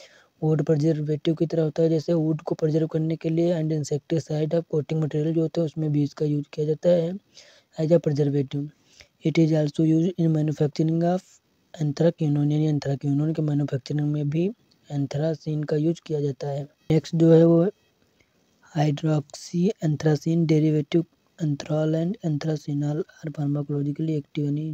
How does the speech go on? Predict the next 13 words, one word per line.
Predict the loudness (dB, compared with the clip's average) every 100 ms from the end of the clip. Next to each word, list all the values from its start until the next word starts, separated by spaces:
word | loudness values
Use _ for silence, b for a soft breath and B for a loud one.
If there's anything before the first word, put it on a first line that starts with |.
| -4
जो | -2
hydroxy | -2 -4 -4 -8 -8 -4 -2 -4 _ b b b b -4
derivative | -2 0 0 0 -4 _ -4
anthracene | -4 -2 -4 -4 -4 -4 -2
के | -2
derivative | 0 -2 -4 -4 0 0
होते | 0
हैं | -2
anthrol | -4 -4 -4 -2 -2
and | -4 -6
anthracenol, | -8 -8 -8 -8 -8 -6 -6 -8 -10 _ -12
वो | -6
pharmacologically | -4 -2 -4 -6 -8 -8 -6 -4 -4